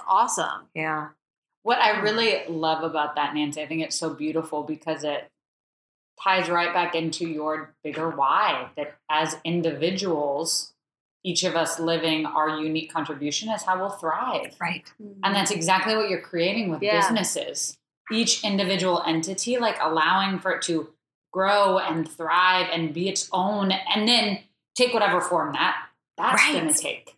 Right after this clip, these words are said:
Speaker 2: Right. Like,
Speaker 1: Mm.
Speaker 2: there's so many, one of the things that I think is so cool about what's happened at Big and, and, and really what happens is people come together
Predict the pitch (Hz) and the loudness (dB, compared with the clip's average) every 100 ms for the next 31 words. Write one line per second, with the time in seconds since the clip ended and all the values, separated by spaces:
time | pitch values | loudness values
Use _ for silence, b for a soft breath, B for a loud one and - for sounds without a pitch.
0 | - 165 160 151 240 226 247 240 - 240 | -12 -6 0 2 2 4 4 6 6 6
1 | 214 226 226 202 202 B B 240 285 247 | 4 2 2 0 -2 B B 2 4 2
2 | - 220 240 196 170 156 - - 208 202 | 2 2 2 2 4 4 2 -2 -2 2
3 | - - 160 151 - 190 240 226 165 147 | 4 4 4 2 -2 0 2 2 2 4
4 | 156 185 170 - 151 - 151 127 - 170 | 2 2 -2 0 0 0 -2 -2 2 4
5 | 170 147 147 B B B _ - 190 190 | 4 2 -2 B B B _ 0 2 2
6 | 175 170 _ _ _ _ _ _ _ _ | 0 -6 _ _ _ _ _ _ _ _
7 | _ _ _ _ - 175 185 180 143 175 | _ _ _ _ -2 0 0 0 -4 2
8 | 226 226 196 180 160 - - 208 302 226 | 2 4 2 4 2 0 2 2 4 4
9 | 175 - 208 202 180 - _ - - 226 | 2 0 0 0 -2 -4 _ -2 0 2
10 | 214 196 247 170 151 196 | 4 4 4 2 0 -4